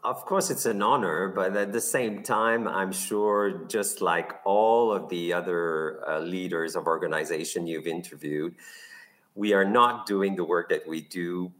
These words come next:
based on that. I mean, this is not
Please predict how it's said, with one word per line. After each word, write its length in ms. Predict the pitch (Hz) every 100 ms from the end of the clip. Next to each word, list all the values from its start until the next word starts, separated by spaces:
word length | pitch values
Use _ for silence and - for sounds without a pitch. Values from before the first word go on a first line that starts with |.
| _
based 680 | - 90 90 - - - - _
on 220 | 80 80
that. 460 | 85 82 76 65 -
I 60 | 90
mean, 220 | 90 87
this 180 | 107 -
is 100 | 104
not 380 | 98 95 90